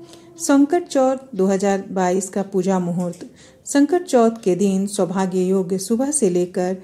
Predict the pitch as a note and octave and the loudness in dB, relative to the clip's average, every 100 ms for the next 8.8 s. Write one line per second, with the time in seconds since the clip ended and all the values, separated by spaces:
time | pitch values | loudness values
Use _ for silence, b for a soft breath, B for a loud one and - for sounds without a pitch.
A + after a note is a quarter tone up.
0 | B B _ G3 B3 A3+ F#3 F3+ - B3+ | B B _ 4 6 4 0 -2 -2 2
1 | C#4+ A3+ E3 - F3+ F3+ - G3+ F3+ E3+ | 2 2 0 -2 -4 -2 0 0 0 -2
2 | E3 F3 F3+ - E3+ - - b b _ | -4 -6 -6 -2 -2 -4 -12 b b _
3 | - A#3+ - F#3+ G3+ A#3+ D#4 - F3 E3+ | -4 0 2 2 2 0 -2 -2 0 0
4 | - A3+ B3+ C#4+ F#3+ F#3 G3+ F3+ E3+ F#3 | 2 4 6 4 4 0 -2 -2 -2 -4
5 | F#3 F#3+ F#3+ F#3+ G3 G#3+ b b b - | -4 -4 -6 -6 -8 -10 b b b 0
6 | G#3+ B3+ G3+ F#3+ G#3 G3 F#3+ F#3 F#3+ A3 | 4 4 4 2 2 0 0 0 -2 -2
7 | A#3+ A3 F3+ F#3 F#3+ F#3+ F#3+ E3+ - F#3 | -2 0 0 0 -2 -2 -4 -4 -2 -2
8 | F3 - b b _ G3+ A#3+ | -2 -6 b b _ 0 2